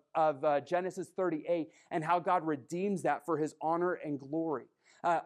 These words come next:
all throughout Scripture, God is working through our mess for his honor and glory. And our job as disciplers is to help our, the people that we disciple walk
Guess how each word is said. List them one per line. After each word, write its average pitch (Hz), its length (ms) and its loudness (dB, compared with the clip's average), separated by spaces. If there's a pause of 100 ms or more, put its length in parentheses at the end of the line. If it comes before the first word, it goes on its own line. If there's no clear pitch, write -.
all 226 400 4
throughout 196 560 0
Scripture, 175 800 -2
God 196 420 4 (320)
is 156 200 2
working 151 720 0 (320)
through 220 380 0 (100)
our 196 540 4
mess 151 720 -2 (240)
for 185 180 4
his 214 460 2 (140)
honor 180 500 2
and 160 180 0
glory. 156 540 0 (400)
And 180 240 0
our 208 260 4
job 190 400 2
as 180 240 2
disciplers 156 1000 0
is 165 180 -2
to 170 80 -2
help 202 480 0 (160)
our, 196 500 2
the 160 80 -2
people 208 340 -2
that 180 120 2
we 180 100 -2
disciple 175 440 -2 (200)
walk 190 460 4